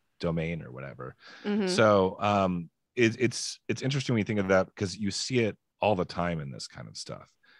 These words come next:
Speaker 1: Uh, even with Bigfoots, I mean, we don't know for sure because there's a lot of, like, missing four one one theories where Bigfoots actually do kidnap you. And there's, like, a lot of, uh, Native American stories about, you know, the boogeyman thing of, like, the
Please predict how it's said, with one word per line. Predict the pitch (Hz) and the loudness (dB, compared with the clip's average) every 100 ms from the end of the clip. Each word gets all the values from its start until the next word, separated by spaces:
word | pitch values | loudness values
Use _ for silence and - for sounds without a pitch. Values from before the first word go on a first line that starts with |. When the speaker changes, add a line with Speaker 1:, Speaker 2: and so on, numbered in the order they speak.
| _ - | _ -2
Speaker 1:
Uh, | 101 104 | -2 2
even | 127 147 139 117 | 2 4 2 4
with | 110 101 92 | 2 2 0
Bigfoots, | 127 135 101 92 - - | 0 0 0 0 -2 -4
I | 123 | 0
mean, | 123 117 | 2 4
we | 135 | 4
don't | 101 | 4
know | 98 104 95 82 82 - | 4 4 4 2 -2 -4
for | 87 | -6
sure | - - 104 87 78 78 _ _ _ - | -6 0 2 4 2 -2 _ _ _ -8
because | 101 101 92 | -2 2 2
there's | 101 | 2
a | 107 | 4
lot | 101 92 | 4 4
of, | 82 | 4
like, | 82 | 0
missing | 87 87 87 | -2 -4 -4
four | 76 87 80 | -2 0 0
one | 78 | 0
one | 90 95 | -2 -2
theories | 80 85 85 82 76 | -2 -2 0 -2 -4
where | 73 | -6
Bigfoots | - 80 - 78 73 - - - | -4 -6 -6 -8 -8 -10 -12 -10
actually | 80 82 - 73 | -10 -8 -8 -4
do | 87 85 | -2 -2
kidnap | - 80 80 78 82 | -4 -2 -2 -4 -2
you. | 80 | -4
And | 76 | -4
there's, | 71 | -8
like, | 69 69 | -10 -8
a | |
lot | 78 76 | -6 -6
of, | 76 - _ _ - _ - | -8 -14 _ _ -20 _ -8
uh, | 78 73 69 | -4 -4 0
Native | 104 95 | 2 2
American | 85 85 80 82 | 2 2 0 -4
stories | - 80 78 78 73 | -4 -2 -2 -2 -4
about, | 71 73 73 67 - | -6 -4 -4 -8 -8
you | 87 | -6
know, | 73 | -4
the | 78 | -4
boogeyman | 85 85 78 78 76 | -4 -2 -2 -4 -6
thing | 73 76 | -6 -4
of, | 73 | -4
like, | 73 - | -6 -8
the | 76 71 | -6 -6